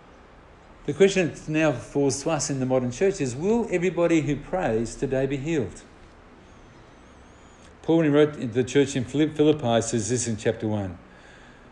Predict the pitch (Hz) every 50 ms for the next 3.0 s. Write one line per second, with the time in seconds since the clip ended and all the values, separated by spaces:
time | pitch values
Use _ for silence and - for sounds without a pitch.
0 | - - - - 143 160 185 190 175 190 165 147 170 170 147 123 147 160 180 165
1 | 175 165 156 170 170 - - 151 147 139 139 - - 123 120 123 131 135 147 165
2 | 180 185 185 180 156 131 139 143 151 180 214 202 190 147 123 120 117 113 113 113